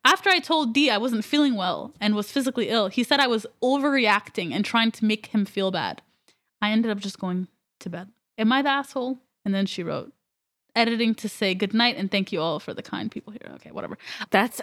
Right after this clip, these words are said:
Speaker 2: actually insane. That's insanity. There's, like, levels of weirdness to this. Why are you in her bathroom? Number one.
Speaker 1: Why did you, like, okay, okay. So I think the first time I read this, I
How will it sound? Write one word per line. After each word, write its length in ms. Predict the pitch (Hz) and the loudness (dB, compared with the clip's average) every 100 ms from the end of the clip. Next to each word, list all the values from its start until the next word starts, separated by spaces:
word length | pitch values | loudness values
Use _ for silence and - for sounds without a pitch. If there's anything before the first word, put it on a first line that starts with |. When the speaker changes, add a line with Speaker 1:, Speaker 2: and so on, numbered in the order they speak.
| - | 0
Speaker 2:
actually 480 | 185 - 214 196 | 0 0 -2 0
insane. 640 | 160 185 - 175 160 160 170 | 0 -2 0 0 0 -2 2
That's 220 | 208 - | 2 2
insanity. 640 | 277 - 185 175 175 156 156 | 0 2 2 2 2 0 0
There's, 340 | 165 208 240 | 2 2 2
like, 260 | 285 226 - | 0 -2 -6
levels 460 | 175 196 185 185 185 | 0 2 2 2 0
of 140 | 185 | 0
weirdness 640 | 160 160 180 170 160 165 - | 0 0 2 2 -2 -2 -4
to 120 | 170 | -4
this. 220 | 165 160 180 | -2 -2 0
Why 260 | 180 208 | 4 4
are 60 | 247 | 4
you 200 | 262 262 | 2 2
in 120 | 180 | 2
her 140 | 202 | 2
bathroom? 600 | 170 156 160 160 147 156 | 2 2 0 -2 -2 0
Number 240 | 170 180 175 | 2 2 2
one. 420 | 160 139 135 190 | 0 -2 -2 0
Speaker 1:
Why 160 | 226 226 | 2 2
did 160 | 233 | 2
you, 320 | 233 233 226 - _ _ | 0 0 -2 -6 _ _
like, 220 | 226 240 - - - - | 2 2 0 -14 -18 -4
okay, 380 | 247 233 180 185 - _ - | -2 0 0 -2 -8 _ -8
okay. 320 | 214 196 196 | -4 -4 -4
So 160 | - 262 | 0 2
I 100 | 247 | 2
think 180 | 339 403 | 2 -2
the 60 | |
first 240 | - 220 233 | 0 0 2
time 160 | 294 269 | 2 4
I 60 | |
read 180 | 269 285 | 2 0
this, 360 | 302 320 - - _ _ _ _ | 0 -2 -6 -20 _ _ _ _
I 640 | 214 214 220 226 226 202 | 4 6 6 4 2 0